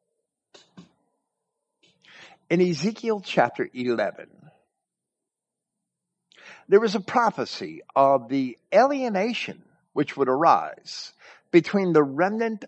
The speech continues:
of Judah in Jerusalem and the Israelites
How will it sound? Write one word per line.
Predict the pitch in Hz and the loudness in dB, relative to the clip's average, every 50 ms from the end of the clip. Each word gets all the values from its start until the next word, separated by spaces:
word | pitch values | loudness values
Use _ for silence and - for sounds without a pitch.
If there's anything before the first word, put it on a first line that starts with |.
| - | 0
of | - 180 165 | 2 2 2
Judah | 143 131 127 151 151 135 127 120 - - - | 0 0 0 2 2 2 2 0 -2 -4 -4
in | - 131 123 | -6 -4 -4
Jerusalem | 107 90 120 117 143 202 214 - 240 233 220 226 220 220 208 196 - _ _ _ - _ _ _ _ _ | -4 -6 2 4 6 6 6 4 0 0 2 2 2 0 -4 -6 -8 _ _ _ -20 _ _ _ _ _
and | 147 147 143 139 | 0 2 2 4
the | 147 143 131 - _ | 2 0 0 -2 _
Israelites | - 175 175 160 170 175 170 165 165 165 160 160 160 - - - - | 2 2 2 4 2 0 2 4 4 2 2 0 -2 -8 -12 -18 -20